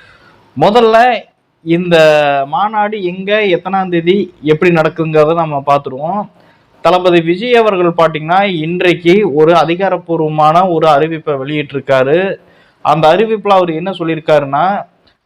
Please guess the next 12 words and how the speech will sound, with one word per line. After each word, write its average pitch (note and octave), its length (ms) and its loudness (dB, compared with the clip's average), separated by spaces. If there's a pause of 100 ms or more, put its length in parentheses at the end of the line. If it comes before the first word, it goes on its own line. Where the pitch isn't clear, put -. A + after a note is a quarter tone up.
வரக்கூடிய F#3 580 0
ஆகஸ்ட் G3+ 500 -2
இருபத்தி F#3 480 -4
அஞ்சாம் D#3+ 420 0
தேதி, D#3 240 -2
அதாவது D3+ 500 2
இருபத்தஞ்சு F#3 840 0
எட்டு E3 300 0
இரண்டாயிரத்தி F3+ 600 2
இருபத்தி E3+ 440 -2
அஞ்சு D#3 260 0
அன்னைக்கு D3 640 -2